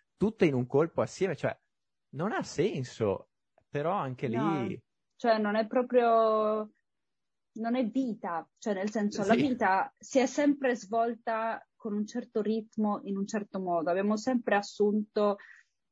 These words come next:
Speaker 2: Eh, per esempio, in questo caso le vitamine in certe quantità, eh, in certi momenti, non in certi momenti della giornata, ma con certi ritmi, cioè prima un po' di questo, poi un po' di questo.
Speaker 1: Mhm.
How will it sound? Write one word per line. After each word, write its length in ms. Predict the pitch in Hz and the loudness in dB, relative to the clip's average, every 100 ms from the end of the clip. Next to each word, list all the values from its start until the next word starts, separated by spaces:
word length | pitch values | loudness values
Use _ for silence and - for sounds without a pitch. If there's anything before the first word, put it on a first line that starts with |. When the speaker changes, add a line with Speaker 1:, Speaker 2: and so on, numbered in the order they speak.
| _ | _
Speaker 2:
Eh, 520 | - 190 185 175 - _ | 0 2 4 2 0 _
per 140 | - 185 | -2 0
esempio, 400 | 180 196 175 185 | 2 2 2 -4
in 60 | 175 | -4
questo 240 | 202 202 | -6 -4
caso 260 | 208 196 180 | 0 0 0
le 120 | 180 | 0
vitamine 640 | 208 220 226 226 208 190 | 2 2 4 2 2 2
in 280 | 175 190 202 | 0 -2 -4
certe 400 | - 220 214 208 | 0 -2 -2 -4
quantità, 760 | - 190 185 202 214 220 214 202 _ | -4 -6 -6 0 2 4 2 -2 _
eh, 480 | 185 185 180 170 - | -6 -2 0 0 -4
in 140 | 196 180 | -10 -6
certi 320 | 220 214 208 | -4 -2 -2
momenti, 800 | 190 196 208 - 208 202 196 190 | 0 4 4 4 2 4 2 0
non 180 | 208 240 | 2 2
in 40 | |
certi 200 | 233 180 | 0 -4
momenti 240 | 190 196 202 | -2 0 2
della 120 | 190 | 0
giornata, 300 | 196 196 185 | 0 -2 -2
ma 140 | 185 196 | -2 0
con 180 | 208 | 0
certi 320 | 202 233 - 214 | 2 0 2 2
ritmi, 480 | 208 196 - 165 - | 4 2 -6 -16 -6
cioè 200 | 170 214 | -4 -2
prima 260 | - 220 | 0 0
un 100 | 190 | -2
po' 100 | 196 180 | -4 -6
di 120 | 233 | -2
questo, 420 | 254 247 247 196 | 0 0 0 -4
poi 120 | 196 | -6
un 60 | 185 | -6
po' 120 | 180 | -6
di 100 | 208 | -4
questo. 360 | - 165 117 | 2 2 0
Speaker 1:
Mhm. 60 | 139 | -8